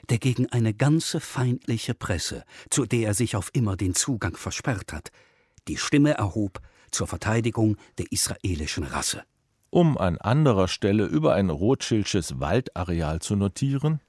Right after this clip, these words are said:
Speaker 1: "Es ist eine Schande, dass so großartige Ländereien von Geldleihern besessen werden."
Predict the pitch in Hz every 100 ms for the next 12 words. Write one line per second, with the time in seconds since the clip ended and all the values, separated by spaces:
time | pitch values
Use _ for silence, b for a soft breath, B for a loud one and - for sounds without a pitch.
0 | _ - - - - - - - - -
1 | 60 - - _ - 90 113 98 104 143
2 | 127 - 107 104 92 92 95 85 95 95
3 | 92 - B - 85 80 90 107 110 -
4 | 92 82 78 71 65 69 92 - 71 -
5 | 82 71 67 64